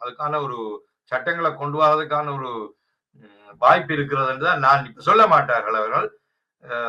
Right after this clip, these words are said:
நான் சொன்னதை ஞாபகம் வச்சிருங்கோ, அடுத்த முறை இப்ப இதேக்குள்ள இன்னும் ரெண்டு மூணு மாதத்துல சில கொண்டு வந்துடுவார்கள். அப்படி செய்யக்கூடிய வாய்ப்பு இருக்குன்னு தான் நினைக்கிறேன்.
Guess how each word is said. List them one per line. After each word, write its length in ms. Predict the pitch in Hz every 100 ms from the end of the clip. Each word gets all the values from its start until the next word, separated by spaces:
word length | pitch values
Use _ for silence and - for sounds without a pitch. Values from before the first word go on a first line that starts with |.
| 113 113 107 -
நான் 220 | 139 147
சொன்னதை 360 | 170 190 147 160
ஞாபகம் 360 | 156 160 156
வச்சிருங்கோ, 360 | 143 127 120 139
அடுத்த 280 | 156 143 147
முறை 180 | 143
இப்ப 140 | 139 135
இதேக்குள்ள 480 | 127 139 135 156 - _ _
இன்னும் 260 | _ 131 135
ரெண்டு 240 | 131 131
மூணு 260 | 143 143 143
மாதத்துல 320 | 143 143 165
சில 220 | 170 156
கொண்டு 340 | - 185 190 151
வந்துடுவார்கள். 500 | 117 107 101 95 107
அப்படி 420 | 127 127 123 117
செய்யக்கூடிய 400 | - 143 143 151
வாய்ப்பு 300 | 135 147 147
இருக்குன்னு 300 | 147 143 143
தான் 160 | 165 175
நினைக்கிறேன். 440 | 147 147 143 107